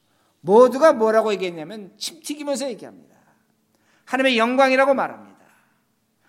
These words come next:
하나님의 그 뜻을 나타내는 것이라고 말합니다. 그러나 그것은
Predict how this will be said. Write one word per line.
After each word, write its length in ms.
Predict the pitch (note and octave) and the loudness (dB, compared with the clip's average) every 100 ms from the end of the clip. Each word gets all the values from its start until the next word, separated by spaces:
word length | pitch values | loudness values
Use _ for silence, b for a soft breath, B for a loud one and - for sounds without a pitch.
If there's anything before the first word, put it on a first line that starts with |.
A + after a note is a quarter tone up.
| _ | _
하나님의 560 | - B3+ C4 C4 B3 B3+ | -6 -2 2 2 0 -8
그 380 | A#3 A#3+ A#3 A#3 | -4 -4 -4 -8
뜻을 240 | D4+ C#4+ | -10 -4
나타내는 440 | C4 - A3+ A3+ A3+ | -4 -4 -8 -8 -8
것이라고 320 | F#3+ G#3+ A3+ | -10 -10 -12
말합니다. 500 | D#3 B2+ G2+ G2 _ _ _ _ _ _ _ _ _ _ _ _ _ | -14 -18 -20 -20 _ _ _ _ _ _ _ _ _ _ _ _ _
그러나 360 | - F#3 G3 G3 | -4 -2 0 -2
그것은 600 | F#3 F3+ C#4 A#3 C3 | -4 -6 -6 -8 -12